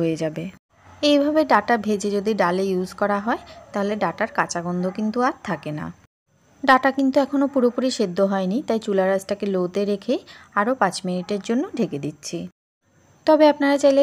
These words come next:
ডাঁটাগুলোকে একবারে ডালের সাথে প্রেশার কুকারেও সেদ্ধ করে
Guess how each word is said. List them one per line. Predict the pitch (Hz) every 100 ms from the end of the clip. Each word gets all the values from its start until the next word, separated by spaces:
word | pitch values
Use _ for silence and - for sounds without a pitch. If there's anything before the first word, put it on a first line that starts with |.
| 269
ডাঁটাগুলোকে | 196 196 190 208 208 233
একবারে | 190 180 190 202
ডালের | 185 180 180
সাথে | 202 214 214
প্রেশার | 180 185 -
কুকারেও | 180 202 202 220
সেদ্ধ | 185 165 175
করে | 190